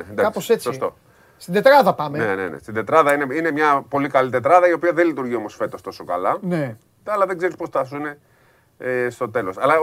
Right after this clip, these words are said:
Speaker 1: είναι όλη τη χρονιά σε άσχημη κατάσταση.
Speaker 2: Αυτό είναι, τώρα θα δούμε, δηλαδή,
Speaker 1: Δεν
Speaker 2: υπά-
Speaker 1: ξέρεις αν υπάρχει κορεσμός, αν δεν τα βρίσκουν μεταξύ τους, αν το ένα, ή ότι ελάτε τώρα που είναι
Speaker 2: Ε,
Speaker 1: play-off, να σας δούμε.
Speaker 2: ναι, επίσης, ε,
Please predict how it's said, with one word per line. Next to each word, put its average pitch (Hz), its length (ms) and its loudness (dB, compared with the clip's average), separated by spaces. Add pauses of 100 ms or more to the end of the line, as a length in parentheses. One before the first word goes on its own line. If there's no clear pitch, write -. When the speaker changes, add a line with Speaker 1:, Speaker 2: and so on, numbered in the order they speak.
Speaker 1:
είναι 208 80 -4
όλη 208 140 -2
τη 196 80 -10
χρονιά 185 360 -2 (180)
σε - 180 -2
άσχημη 101 300 -2
κατάσταση. 123 460 -2
Speaker 2:
Αυτό 254 120 -2
είναι, 262 100 -2
τώρα 254 260 0
θα 214 140 -6
δούμε, 170 400 -8
δηλαδή, 113 340 -12
Speaker 1:
Δεν 185 80 -6
Speaker 2:
υπά- 190 160 -6
Speaker 1:
ξέρεις 190 180 0
αν 180 80 2
υπάρχει 175 240 -2
κορεσμός, 165 480 0
αν 143 80 0
δεν 147 100 -4
τα 147 100 -2
βρίσκουν 156 200 -8
μεταξύ 156 420 -2
τους, 107 260 -14
αν 135 320 -2
το 143 100 -4
ένα, 143 180 -4
ή 247 340 -4
ότι 190 240 -4
ελάτε 165 360 4
τώρα 135 240 2
που 113 200 -10 (840)
είναι 131 160 -4
Speaker 2:
Ε, - 100 0
Speaker 1:
play-off, 139 320 0
να 151 80 -4
σας 123 180 -2
δούμε. 110 200 -2
Speaker 2:
ναι, 143 240 -2
επίσης, 202 460 -8 (260)
ε, 139 80 -12